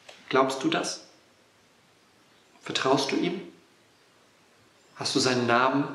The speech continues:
gerufen? Hast du gebetet? „Gott, ich möchte, dass du der Herr in meinem Leben bist.“ Wir können das gleich zusammen machen. Glaubst du das, dass Gott der Herr in deinem Leben ist?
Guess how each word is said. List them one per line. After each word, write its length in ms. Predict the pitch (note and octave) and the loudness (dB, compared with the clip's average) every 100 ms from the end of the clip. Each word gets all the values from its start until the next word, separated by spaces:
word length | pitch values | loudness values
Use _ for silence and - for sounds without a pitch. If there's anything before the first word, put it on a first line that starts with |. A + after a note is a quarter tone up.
| - - | -14 -2
gerufen? 280 | C3+ C3 C#3 | -2 0 -2
Hast 180 | C#3 | 2
du 60 | D3 | 4
gebetet? 560 | C#3+ C#3+ D#3 A#2 - - - - - - | 6 6 4 2 -8 -12 -20 -20 -16 -2
„Gott, 300 | C#3 C3+ - - - | 0 0 -4 -12 -8
ich 100 | - | 0
möchte, 280 | C3 C3 C3 | 0 2 -2
dass 220 | D3 - | -4 -4
du 140 | C3 | 0
der 100 | C3 | 0
Herr 240 | A#2+ B2 B2 | 2 -2 -4
in 60 | |
meinem 160 | A2+ A2 | -6 -8
Leben 220 | A2+ A2 | -8 -12
bist.“ 180 | - - | -12 -6
Wir 80 | C3 | 0
können 140 | D3 | 2
das 120 | D3 | 2
gleich 160 | C#3+ B2+ | -4 -6
zusammen 280 | - A#2+ G#2+ | -10 -10 -12
machen. 220 | - - - - - - | -14 -20 -20 -20 -20 -6
Glaubst 360 | - C#3 C3+ C#3+ | -2 0 0 0
du 100 | A#2+ | 0
das, 280 | A#2+ - - - | -2 -10 -18 -16
dass 280 | C3+ - - - - - | -14 -14 -18 -20 -18 -8
Gott 200 | C3 C3 | -6 -4
der 80 | A2+ | -2
Herr 180 | A#2+ | -2
in 60 | A#2 | -2
deinem 160 | A2+ A2 | -4 -6
Leben 260 | A#2 A2+ | -6 -10
ist? 240 | C#3+ - | -14 -16